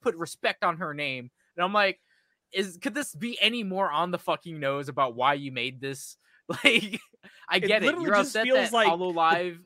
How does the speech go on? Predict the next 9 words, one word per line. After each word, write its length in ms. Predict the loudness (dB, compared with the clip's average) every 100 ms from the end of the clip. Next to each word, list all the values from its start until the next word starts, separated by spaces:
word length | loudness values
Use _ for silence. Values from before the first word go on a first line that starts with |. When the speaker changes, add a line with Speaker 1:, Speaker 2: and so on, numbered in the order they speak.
| -6
Speaker 1:
and 300 | -4 -4 -6
Cover 420 | -6 -4 -8 -10 _ _ _ -20 -4
fucking 280 | -4 -4 -10
destroyed 560 | -12 -10 -4 -4 -4 -6
you 160 | -10
in 120 | -8
your 160 | -6 -6
own 160 | -6 -6
market. 400 | -8 -8 -12